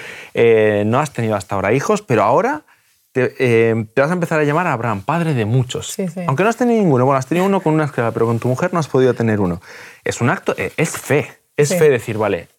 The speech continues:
Speaker 1: si tú me lo dices, Dios, yo lo voy a cumplir", pero es, es fe, es mucha fe, tener muchísima fe.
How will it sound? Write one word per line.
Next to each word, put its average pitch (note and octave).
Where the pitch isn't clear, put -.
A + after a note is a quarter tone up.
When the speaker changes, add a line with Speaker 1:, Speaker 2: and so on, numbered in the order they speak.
Speaker 1:
si -
tú C#3
me E3+
lo C#3
dices, A#2
Dios, D#3
yo B2+
lo G#2
voy G#2+
a C3
cumplir", A2+
pero A#2
es, -
es C#3
fe, D3
es F#2+
mucha C3
fe, -
tener B2
muchísima G#2+
fe. -